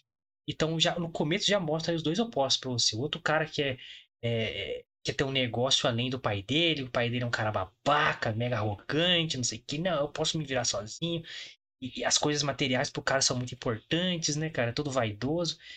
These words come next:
O Nicolas Cage, "Foda-se, não sei o que lá."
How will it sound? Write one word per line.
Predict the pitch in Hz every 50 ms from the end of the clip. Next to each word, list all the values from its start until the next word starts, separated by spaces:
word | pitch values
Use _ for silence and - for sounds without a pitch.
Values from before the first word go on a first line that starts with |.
| - - _ _
O | -
Nicolas | 156 160 - 156 143 -
Cage, | - 151 -
"Foda-se, | - - - - - 127 120 117 117 113 113 - -
não | 117
sei | - - 117
o | -
que | - - -
lá." | - 113 120 120 120 113 113